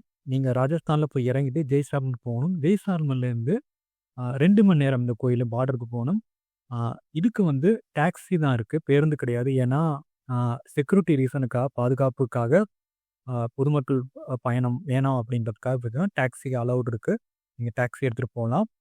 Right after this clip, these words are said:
ரெண்டு மணி நேரம். இந்த டாக்ஸியோட பயணமே உங்களுக்கு ஒரு வித்தியாசமா இருக்கு. ஏன்னா தார் பாலைவனத்தோட அழகிய மணல் மேடுகள், காட்டு அலைகளை பார்க்கலாம்.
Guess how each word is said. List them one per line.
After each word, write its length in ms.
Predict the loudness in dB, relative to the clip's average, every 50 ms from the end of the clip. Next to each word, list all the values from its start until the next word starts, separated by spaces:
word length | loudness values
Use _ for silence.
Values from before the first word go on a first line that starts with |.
| _ _ _ _ _ -6
ரெண்டு 240 | -4 0 0 2
மணி 160 | 2 2 2 2
நேரம். 200 | 2 2 0 0 _ _ _ _ _ _ _
இந்த 300 | -4 -2 -2 0 2 2
டாக்ஸியோட 420 | 4 4 2 0 0 2 4 4 4 4 2
பயணமே 300 | 4 4 6 6 6 6
உங்களுக்கு 280 | 6 4 4 2 2 0
ஒரு 20 |
வித்தியாசமா 480 | -2 0 0 -2 -2 0 -2 -2 -2 -2
இருக்கு. 200 | -4 -4 -4 -2
ஏன்னா 220 | -2 -2 -2 -2 -4 -6
தார் 260 | _ -2 -2 -2 -2 -4 -4 -4
பாலைவனத்தோட 500 | -2 -2 0 0 -2 -2 -4 -4 -6 -6
அழகிய 460 | -4 -2 0 0 2 2 2 2 2 2
மணல் 300 | 2 0 0 0 0 0
மேடுகள், 420 | 0 0 0 0 -2 -2 -4 -4 -4
காட்டு 340 | -4 -4 -4 -4 -4 -2 -2
அலைகளை 300 | -2 0 -2 -2 -4 -4
பார்க்கலாம். 420 | -6 -10 -10 -10 -8 -8 -8 -8